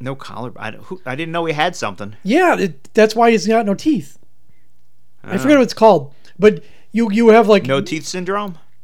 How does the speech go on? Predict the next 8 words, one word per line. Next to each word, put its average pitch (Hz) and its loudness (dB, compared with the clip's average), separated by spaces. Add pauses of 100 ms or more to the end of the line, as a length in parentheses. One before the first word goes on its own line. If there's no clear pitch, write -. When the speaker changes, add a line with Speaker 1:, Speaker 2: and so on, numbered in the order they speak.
(260)
Speaker 2:
You 190 4
have 202 8
no 214 10
collarbone, 202 6
and 185 0
you 185 4
have, 180 2
like, 175 0